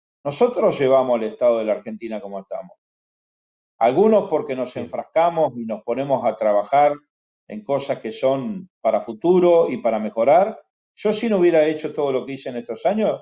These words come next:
Speaker 1: Silocar no existiría. Y Silocar
Speaker 2: Es así.
Speaker 1: existe como una empresa a perpetuidad, lo cual aquel que sabe de lo que significa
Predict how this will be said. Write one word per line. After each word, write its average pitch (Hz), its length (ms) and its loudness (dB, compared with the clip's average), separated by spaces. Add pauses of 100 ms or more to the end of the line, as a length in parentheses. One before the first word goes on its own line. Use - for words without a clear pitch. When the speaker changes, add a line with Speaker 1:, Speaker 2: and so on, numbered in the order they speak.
Speaker 1:
Silocar 120 460 -2
no 110 80 -8
existiría. 110 640 -8 (1040)
Y 117 100 -8
Silocar 123 440 0
Speaker 2:
Es 180 140 -4
así. 208 100 -6
Speaker 1:
existe 214 300 -6
como 139 220 -8
una 135 100 -12
empresa 123 580 -4
a 113 180 0
perpetuidad, 135 720 0 (180)
lo 110 140 -8
cual 123 420 2
aquel 120 340 -8
que 107 120 -16
sabe 123 280 0
de 110 140 -2
lo 98 140 -10
que 101 300 -12
significa 107 680 -6